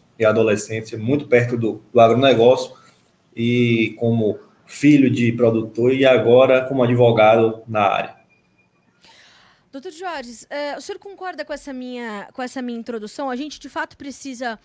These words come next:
Speaker 2: é, fazer essa, essa primeira análise de como as coisas correm a partir desse momento, com a mudança, ah, na presidência da Suprema Corte desse país, já que há, de fato, esse, esse embate, né, ah,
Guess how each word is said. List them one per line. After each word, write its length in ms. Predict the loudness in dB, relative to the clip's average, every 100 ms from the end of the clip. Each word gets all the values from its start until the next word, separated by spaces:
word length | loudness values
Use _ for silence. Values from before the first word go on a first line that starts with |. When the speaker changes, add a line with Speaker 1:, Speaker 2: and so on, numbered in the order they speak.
| _ _ _ _
Speaker 2:
é, 520 | -6 -4 -4 -6 -10 -12
fazer 540 | -14 -10 -10 -12 -10
essa, 680 | -8 -8 -10 -10 -10 -10 -12
essa 260 | -14 -12 -12
primeira 420 | -10 -10 -8 -10
análise 640 | -12 -12 -12 -12 -14 -16 _ _ _
de 100 | -20
como 220 | -14 -12
as 100 | -12
coisas 320 | -14 -14 -14 -18
correm 400 | -10 -10 -10 -14
a 60 |
partir 280 | -14 -16 -16
desse 240 | -18 -18
momento, 320 | -18 -16 -16 _
com 120 | -14
a 60 |
mudança, 680 | -12 -12 -10 -10 -12 -16 -18 _ _ _ _
ah, 560 | -10 -8 -8 -8 -10 -10
na 240 | -10 -8
presidência 540 | -8 -14 -14 -14 -16 -16
da 80 |
Suprema 340 | -18 -18 -18 -18
Corte 260 | -18 -18
desse 200 | -16 -18
país, 420 | _ -10 -10 -10 -6
já 180 | -6 -6
que 260 | -10 -14 _ _ -10
há, 220 | -8 -8
de 140 | -10
fato, 360 | -10 -6 -6 -8
esse, 480 | -12 -10 -12 -12 -14 _ _ _ _
esse 220 | -10 -6
embate, 720 | -8 -6 -8 -8 -12 -16 -16
né, 400 | -14 -12 -10 -12 _ _
ah, 480 | -12 -10 -10 -10